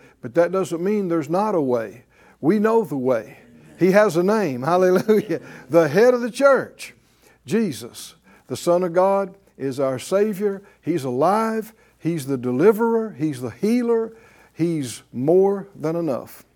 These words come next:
Uh, let's pray and believe God to get exactly the part we need today. Lord, we ask for utterance and anointing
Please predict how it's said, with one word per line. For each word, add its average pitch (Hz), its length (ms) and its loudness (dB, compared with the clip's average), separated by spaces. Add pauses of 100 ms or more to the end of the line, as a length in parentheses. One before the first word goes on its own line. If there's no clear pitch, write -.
(1080)
Uh, - 220 -10
let's 196 200 4
pray 247 380 2
and 165 180 -2
believe 180 380 -2
God 190 380 -2
to 143 80 -6
get 180 320 -4
exactly 165 520 -6
the 139 120 -8
part 165 320 -4
we 170 160 -2
need 156 280 -4
today. 117 500 -8 (680)
Lord, 190 220 2
we 202 140 6
ask 220 520 -2 (120)
for - 280 -8
utterance - 480 -12
and 113 100 -12
anointing 135 640 -6